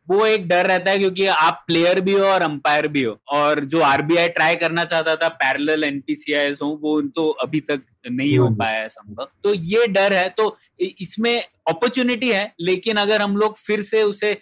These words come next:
Speaker 1: पुराने जमाने के पीएसयू नजरिए से देखें तो शायद, अ, ये अपॉर्चुनिटी को हम लोग गवा देंगे, तो ऐसे आपको नहीं लगता?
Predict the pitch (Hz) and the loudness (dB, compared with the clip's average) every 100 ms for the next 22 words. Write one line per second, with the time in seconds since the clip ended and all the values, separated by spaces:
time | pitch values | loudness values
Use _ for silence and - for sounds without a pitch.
0 | _ _ _ 165 175 175 196 196 196 190 | _ _ _ 0 2 2 0 -2 0 0
1 | 190 185 190 - 165 170 185 196 190 190 | -2 -4 -6 -8 -2 -2 -2 -2 -2 -2
2 | 165 147 165 170 175 185 175 165 185 185 | -2 -2 -2 -2 -2 -2 -4 -4 -4 -4
3 | 170 165 170 165 _ _ 151 147 156 175 | -2 0 0 -4 _ _ -2 0 4 4
4 | 143 131 170 170 175 170 175 170 180 180 | 2 0 -4 -2 -2 0 -2 0 0 2
5 | 160 123 143 151 156 131 120 127 123 107 | 0 -2 -4 -2 -2 0 0 2 0 -4
6 | 104 101 - 135 _ 131 135 - 170 - | -12 -16 -10 -10 _ -8 -6 -6 -6 -2
7 | 127 - - 175 170 165 - | -4 -4 -6 -6 -4 -6 -8